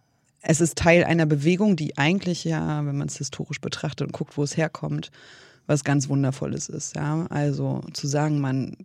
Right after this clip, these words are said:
bekämpft sich nicht mit Waffen oder mit Fäusten, sondern man battelt sich. Und zwar mit den Talenten, mit denen man hat. Und man überwindet alle Klassen, weil es ist scheißegal, ob du reich bist oder arm, so. Wenn du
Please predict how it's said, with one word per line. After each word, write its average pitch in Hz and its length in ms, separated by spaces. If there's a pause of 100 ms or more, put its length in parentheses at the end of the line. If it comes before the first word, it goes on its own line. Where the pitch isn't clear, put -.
(100)
bekämpft 160 460
sich 143 120
nicht 131 200
mit 135 120
Waffen 135 300
oder 135 180
mit 127 140
Fäusten, 185 460
sondern 139 280
man 135 180
battelt 135 340
sich. - 300 (500)
Und 139 140
zwar 131 160
mit 135 140
den 135 100
Talenten, 135 440
mit 135 140
denen 131 180
man 135 140
hat. - 200
Und 135 200
man 135 160
überwindet 139 460
alle 143 180
Klassen, 135 420
weil - 100
es - 100
ist - 80
scheißegal, 135 400
ob 135 60
du 143 120
reich 135 160
bist - 180
oder 139 160
arm, 147 240
so. 156 240
Wenn 139 140
du 135 240